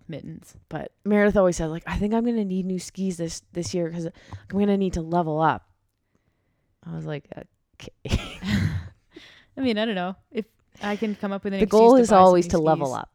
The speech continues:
Speaker 1: It is. It is.
Speaker 2: And level up can take on very different meanings.
Speaker 1: I like how you say, like, "Yeah, I went to Banff and, like, you know, outfitted myself with a bunch of new s-," you didn't even have your wallet with you.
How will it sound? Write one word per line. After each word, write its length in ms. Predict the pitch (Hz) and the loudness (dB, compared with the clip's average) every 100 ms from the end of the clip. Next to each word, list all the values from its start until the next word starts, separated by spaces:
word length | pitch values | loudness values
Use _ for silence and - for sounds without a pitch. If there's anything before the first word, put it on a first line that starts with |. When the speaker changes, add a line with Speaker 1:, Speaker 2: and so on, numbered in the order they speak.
| _ | _
Speaker 1:
It 100 | 220 | -2
is. 300 | 269 180 165 - | -2 -2 -6 -12
It 80 | 185 | -8
is. 280 | 175 170 _ - | -8 -8 _ -8
Speaker 2:
And 200 | 180 185 | -4 0
level 260 | 190 202 | 2 4
up 180 | 196 - | 2 0
can 300 | - 175 165 | -6 -8 -8
take 260 | - 175 180 | -4 -4 -4
on 120 | 165 | -2
very 320 | 170 175 160 - - _ _ _ _ _ | 0 0 -4 -8 -20 _ _ _ _ _
different 280 | 165 160 147 | -6 -6 -6
meanings. 460 | 135 131 131 160 - | -6 -8 -10 -14 -4
Speaker 1:
I 60 | 247 | 0
like 220 | 277 311 | 0 0
how 80 | 381 | 0
you 160 | 320 | 0
say, 280 | 269 240 226 | 0 -2 -2
like, 180 | 214 196 | -4 -2
"Yeah, 120 | 202 | 0
I 100 | 196 | 0
went 240 | 196 190 | -2 -6
to 100 | - | -8
Banff 440 | 185 175 170 170 - | -8 -6 -6 -6 -8
and, 240 | 175 165 | -10 -8
like, 260 | 156 151 - _ _ _ - _ | -10 -10 -14 _ _ _ -20 _
you 100 | 196 | -8
know, 200 | 180 160 - | -6 -6 -6
outfitted 420 | 156 - 185 170 | -6 -6 -10 -8
myself 440 | 165 170 170 165 | -10 -10 -10 -10
with 120 | - 180 | -10 -10
a 40 | |
bunch 220 | 170 170 | -10 -12
of 80 | 170 | -12
new 140 | 165 | -12
s-," 100 | 165 - | -12 -4
you 160 | 220 | 0
didn't 160 | 277 339 | 2 4
even 180 | 359 277 | 2 2
have 200 | 208 214 | 2 2
your 120 | 214 | 0
wallet 480 | 165 165 175 156 - | 0 0 0 -2 -6
with 200 | 160 - | -10 -10
you. 140 | - | -10